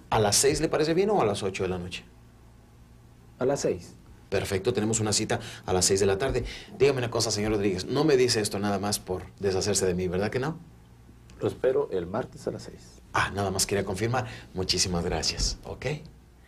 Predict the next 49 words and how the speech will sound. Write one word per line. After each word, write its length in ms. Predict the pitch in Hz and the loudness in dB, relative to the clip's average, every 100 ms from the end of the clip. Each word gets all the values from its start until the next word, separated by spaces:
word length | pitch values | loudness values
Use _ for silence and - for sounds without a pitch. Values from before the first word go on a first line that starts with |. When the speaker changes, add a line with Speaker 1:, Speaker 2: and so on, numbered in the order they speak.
| - - - | -18 -10 2
Speaker 1:
Lo 140 | 139 | 4
que 80 | 143 | 4
estamos 360 | - 214 233 | 0 2 2
viendo 260 | 165 220 196 | 2 2 2
aquí, 260 | 160 196 156 | 0 2 2
noten 260 | 139 196 | 2 0
ustedes, 360 | 175 143 120 117 | 0 0 0 2
reforcé 340 | 143 143 151 | 2 2 2
al 80 | 185 | 2
último 260 | 175 180 156 | 2 2 2
diciéndole, 520 | 139 151 143 120 98 - - | 2 2 2 0 -2 -12 -16
"No 160 | - 135 | -6 -4
me 120 | 147 | -2
dice 220 | 113 117 | 0 0
esto 180 | 113 - | -2 -4
nada 180 | 98 101 | -4 -4
más 160 | 101 98 | -4 -6
por 160 | 92 | -8
deshacerse 440 | 85 90 110 104 98 | -6 -4 -4 -2 -2
de 100 | 98 | -2
mí, 120 | 131 | -2
¿verdad?". 320 | 107 104 143 - - - | -2 -4 -6 -12 -20 -6
Mira, 200 | 117 117 | -2 -2
tendría 300 | 107 123 160 | -2 -2 -2
que 80 | 117 | -2
ser 160 | 139 | -2
muy 140 | 135 131 | 0 -2
cruel 260 | 131 127 | 0 0
para 160 | 120 110 | 0 -2
que 80 | 107 | -2
me 100 | 107 | -4
dijera, 380 | 107 120 98 - - - | -2 -2 -2 -4 -12 -6
"Así 340 | 90 101 98 | -4 0 0
es". 320 | 85 - - _ - - | -2 -6 -10 _ -20 -12
Entonces, 260 | 220 147 139 | -4 -2 -2
con 140 | 139 | 0
eso 180 | 175 151 | -2 -2
refuerzo 460 | 104 104 127 120 110 | -4 -4 -2 -4 -4
un 40 | |
poquito 360 | 104 95 104 98 | -8 -8 -6 -4
más, 320 | 95 - - - - - - | -4 -4 -6 -16 -20 -12 -2
eh, 260 | 101 87 82 | 0 0 -4
que 140 | 101 | -4
mi 120 | 101 95 | -4 -4
cita 260 | 127 110 | -6 -4
esté 160 | 90 90 | -6 -6
hecha 200 | 85 85 | -8 -8
para 120 | 92 | -6
entonces. 420 | 107 156 139 117 | -6 -8 -8 -10